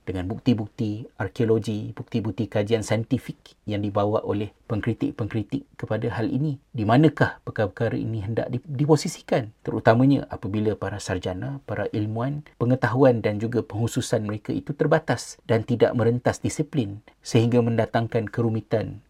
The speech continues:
untuk memberikan reaksi yang bermakna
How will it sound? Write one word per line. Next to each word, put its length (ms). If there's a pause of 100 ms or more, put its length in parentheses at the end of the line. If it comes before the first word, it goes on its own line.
(120)
untuk 480 (160)
memberikan 560
reaksi 640 (160)
yang 240
bermakna 640